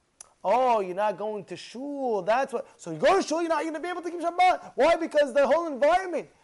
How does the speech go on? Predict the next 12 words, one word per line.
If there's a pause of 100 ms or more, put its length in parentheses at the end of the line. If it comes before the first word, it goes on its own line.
(160)
You
always
gotta
go
to
the
source. (220)
A
guy's,
uh, (220)
in
shul.